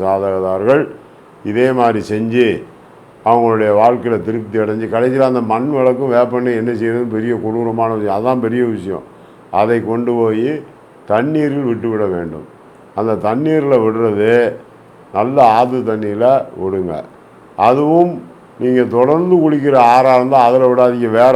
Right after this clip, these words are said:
ஆத்துல கொண்டு விடுங்க. ஏன்னா அது உங்களுக்கு சனியை பிடிச்ச மாதிரி திருப்பி திருப்பி வந்துக்கிட்டே இருக்கும். இதெல்லாம் மாற்றி அமைத்து நீங்க அந்த களவு போனதை கண்டுபிடிச்சு இப்போ வந்துரும், அல்லது விலங்குகளோ மனிதர்களோ காணா போயிருந்தாலும் திரும்பி வந்துருவாங்க.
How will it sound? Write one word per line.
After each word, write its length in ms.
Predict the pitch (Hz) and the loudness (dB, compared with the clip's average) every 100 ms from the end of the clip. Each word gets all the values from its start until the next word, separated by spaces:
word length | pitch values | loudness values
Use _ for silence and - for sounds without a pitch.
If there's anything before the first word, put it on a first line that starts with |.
| 127 | 6
ஆத்துல 240 | 123 120 117 | 4 2 -2
கொண்டு 160 | 110 107 | -2 -2
விடுங்க. 240 | 104 101 98 107 | -4 -4 -4 -2
ஏன்னா 180 | 120 135 139 - - - | 0 2 2 -2 -20 -10
அது 120 | 110 107 | -4 -2
உங்களுக்கு 340 | 110 107 104 107 | 0 -2 -2 -2
சனியை 200 | 127 151 | -2 0
பிடிச்ச 200 | 131 120 117 | -2 -2 -2
மாதிரி 200 | 113 110 | -2 -4
திருப்பி 260 | 92 135 135 | -4 -6 -6
திருப்பி 260 | 123 139 127 | -6 -6 -4
வந்துக்கிட்டே 340 | 113 117 113 113 | -2 -2 0 0
இருக்கும். 260 | 92 76 - - - - - - 101 | -2 -8 -16 -20 -20 -20 -20 -12 -4
இதெல்லாம் 360 | 107 120 131 | 0 2 2
மாற்றி 340 | 117 120 117 120 | 2 0 0 -2
அமைத்து 440 | 110 107 101 123 139 - - - - - - | -2 -4 -4 -4 -4 -6 -16 -20 -20 -20 -6
நீங்க 180 | 113 117 110 | -2 0 0
அந்த 180 | 107 98 | -2 0
களவு 240 | 104 131 143 | 2 2 2
போனதை 280 | 127 120 113 98 | 0 0 0 -2
கண்டுபிடிச்சு 500 | 107 113 104 98 101 95 | -4 -4 -6 -4 -4 -4
இப்போ 160 | 92 98 | -4 -4
வந்துரும், 360 | 98 104 123 139 - - - - | -4 -2 -2 -2 -10 -20 -20 -4
அல்லது 240 | 107 113 110 104 | -2 -2 -2 -2
விலங்குகளோ 580 | 117 127 120 113 113 123 107 | 0 0 -2 0 0 0 0
மனிதர்களோ 480 | 110 120 113 113 120 113 | -4 -4 -4 -2 -2 0
காணா 240 | 110 120 117 | 0 2 0
போயிருந்தாலும் 540 | 107 104 110 113 120 | -2 -4 -4 -4 -4
திரும்பி 260 | 107 117 113 | -6 -6 -4
வந்துருவாங்க. 540 | 104 101 98 95 95 | -6 -4 -4 -4 -4